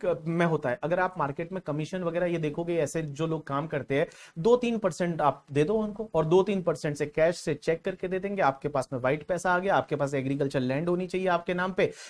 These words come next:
पैसा आपके बैंक में आ गया, आपने एक भी रुपया टैक्स पे नहीं किया और आपकी इनकम जो है वो व्हाइट हो गई। So people are doing that type of practice since agriculture income is not taxable at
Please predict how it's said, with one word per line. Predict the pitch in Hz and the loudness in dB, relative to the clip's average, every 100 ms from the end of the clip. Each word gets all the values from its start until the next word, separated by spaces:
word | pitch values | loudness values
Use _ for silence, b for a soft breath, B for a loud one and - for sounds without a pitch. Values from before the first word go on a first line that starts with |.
| - | 4
पैसा | 208 190 175 | 4 8 6
आपके | 151 135 | 6 0
बैंक | 135 156 185 | 0 0 -2
में | 180 | -2
आ | 175 | 0
गया, | 180 | 2
आपने | 131 139 - | 2 0 -2
एक | 175 190 | -2 -2
भी | 202 | -4
रुपया | 175 143 151 | -4 -4 -6
टैक्स | - 147 - | -2 -4 -4
पे | 143 | -8
नहीं | 135 139 | -6 -6
किया | 139 143 190 B B 170 | -2 0 0 B B 0
और | 160 | 2
आपकी | 127 - | 2 -2
इनकम | 123 120 131 | -6 -4 -4
जो | 127 120 | -4 -2
है | 143 - - 135 | -2 -4 -8 -12
वो | 120 | -8
व्हाइट | 104 107 110 | -8 -8 -12
हो | 101 | -12
गई। | 90 - _ _ _ _ _ _ _ _ - | -12 -14 _ _ _ _ _ _ _ _ 4
So | 269 | 6
people | - 165 156 247 277 | 6 -2 0 2 2
are | 285 233 | 2 0
doing | 165 220 254 | -4 -2 -2
that | 151 160 - 220 | -2 -2 0 -2
type | 226 | 0
of | 247 - | -4 -2
practice | 147 147 156 123 - 143 131 | -2 0 -2 -2 -6 -12 -6
since | - 269 277 - 170 | 2 2 2 0 0
agriculture | 175 180 170 147 | 2 4 4 2
income | 131 120 113 | 0 -2 -4
is | 110 | -4
not | 151 175 190 | -6 -6 -8
taxable | - 185 175 | -10 -10 -10
at | 175 | -10